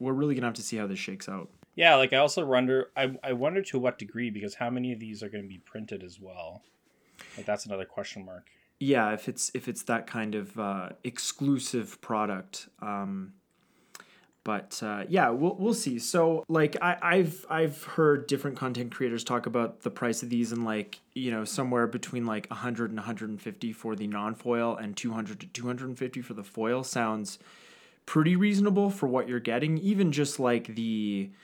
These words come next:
Speaker 1: you know, like, Sylvan Library Canadian right now is,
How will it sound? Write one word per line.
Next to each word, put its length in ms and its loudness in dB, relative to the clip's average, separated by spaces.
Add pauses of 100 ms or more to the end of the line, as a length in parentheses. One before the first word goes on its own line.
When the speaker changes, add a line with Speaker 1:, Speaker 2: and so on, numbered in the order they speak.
(360)
Speaker 1:
you 80 -2
know, 120 0
like, 160 0
Sylvan 280 2
Library 520 4
Canadian 680 0
right 220 -4
now 380 -2
is, 320 -8